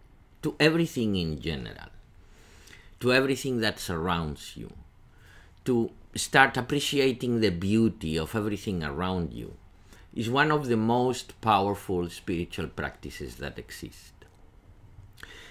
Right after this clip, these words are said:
If you have embarked on the search for truth,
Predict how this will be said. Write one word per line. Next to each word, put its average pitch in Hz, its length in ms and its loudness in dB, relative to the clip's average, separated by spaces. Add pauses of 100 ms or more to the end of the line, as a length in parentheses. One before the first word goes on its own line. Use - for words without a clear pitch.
(260)
If 110 160 2
you 95 160 2
have 127 460 -2
embarked 98 760 0 (260)
on 95 140 -2
the 85 80 -2
search 135 400 -2
for 151 200 -4
truth, - 680 -10